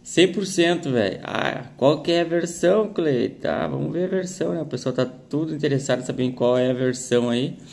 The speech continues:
Tem gente que vai falar, "Ah, a Uber vai derrubar essa versão." Não, a Uber não vai derrubar nada. Que nem eu falei antes, a Uber vai lançando várias, va-, várias atualizações e as versões antigas ela, ela vai tirando fora do ar mesmo. Qual que é a versão que eu tô usando, ó?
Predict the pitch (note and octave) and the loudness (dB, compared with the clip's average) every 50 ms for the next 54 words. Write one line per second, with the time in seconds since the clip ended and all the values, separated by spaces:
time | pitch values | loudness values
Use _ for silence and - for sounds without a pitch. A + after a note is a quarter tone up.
0 | - - - - - - - A2+ B2 B2 - D3 C#3+ C#3 C#3 C#3+ C#3+ D3 D3 D3 | -20 -20 -20 -16 -8 -4 -2 0 0 0 2 2 2 4 4 4 6 6 4 4
1 | D3 D3 D3+ F3+ G#3 G3+ G3 F#3 D3+ C3+ C#3 C#3 E3+ F3+ F3+ F#3 - F3 F3 F3 | 2 0 0 2 2 2 4 4 6 6 4 4 4 2 2 2 2 0 0 0
2 | D#3+ D3 D#3 G3 G3 - F3 F3 F3 G#3 - - - - - - - - - G#2 | 2 2 2 0 0 -2 -4 -4 -4 -4 -8 -10 -12 -16 -14 -12 -10 -6 -4 -4
3 | A2 E3 D#3 D#3 E3+ F3+ F3+ E3+ E3 E3 E3+ E3 D3 D#3 D#3 D3+ D3+ C#3+ C#3 C#3 | -2 -2 -2 -4 -4 -4 -4 -4 -2 -2 -2 0 2 2 2 2 2 0 0 2
4 | C3+ G#2+ F2+ E2+ - - - - - - - - - - - - - - - - | 0 0 0 -2 -6 -10 -14 -18 -20 -20 -20 -20 -20 -20 -20 -20 -20 -20 -14 -8
5 | - G2+ A2+ C3 C#3 C#3 D3 C#3 C3+ B2+ C3 D#3 F3 - C#3 B2 B2 B2+ D3 C#3 | -4 0 0 0 0 2 2 4 4 6 4 4 2 2 2 2 4 6 6 6
6 | A2+ B2+ C3 D3 C#3+ C#3+ D3 C#3+ - - C3 C3+ D3 D#3+ D3+ D3+ B2 A#2+ B2+ C#3 | 6 6 6 6 6 6 4 2 2 2 4 4 4 4 2 2 4 4 4 4
7 | D#3+ E3 D#3+ D3 C#3+ C#3+ - - - - G#2+ G#2+ - - - A2+ B2 C3+ C#3+ D#3 | 4 4 2 2 0 -4 -6 -4 -2 0 0 0 0 0 2 2 2 2 2 2
8 | D#3 D3 C#3 C#3+ C#3 C3+ C#3 C#3+ C#3 C#3 - C3+ B2 C#3+ D#3+ D#3 E3 D#3+ E3 E3 | 2 2 2 2 2 2 2 0 0 0 -2 -2 -2 -2 -2 -2 -2 -2 0 0
9 | D#3+ D#3+ D#3+ D3+ D3 D3 - C3+ D3 D#3 D#3 D#3+ D3 D3 - C#3+ C#3+ C#3+ D#3+ E3 | 0 0 0 0 0 -2 -2 0 0 0 0 -2 -4 -2 0 2 2 2 2 2
10 | F3 F3+ - - - - - - - - - - C3+ C#3+ C3+ C#3+ D3+ - - - | 0 -2 -6 -10 -14 -20 -20 -20 -20 -14 -6 -2 0 2 4 4 2 2 2 0
11 | E3 D3+ C#3+ E3+ F3 - E3 D#3 - - - G3 G#3 F#3+ G3+ G3 F#3 E3+ D3 C#3 | 0 0 0 -2 -2 -2 -2 -2 0 0 0 0 0 0 0 0 0 0 0 -2
12 | D3 - - - - - - - - - - - - - - - - A#2+ C3 B2+ | -4 -6 -10 -16 -20 -20 -20 -20 -20 -20 -20 -20 -20 -20 -6 0 2 2 2 2
13 | D3 C#3 B2 B2 C3 C3 - B2+ - B2+ A#2+ - A2+ A2+ A2 G2+ - A#2+ B2+ C#3+ | 2 2 4 4 2 0 0 -2 -2 -2 -2 0 0 0 0 0 0 2 2 2
14 | D3 C#3 A2+ F#2 E2+ E2+ | 2 2 0 0 -2 -4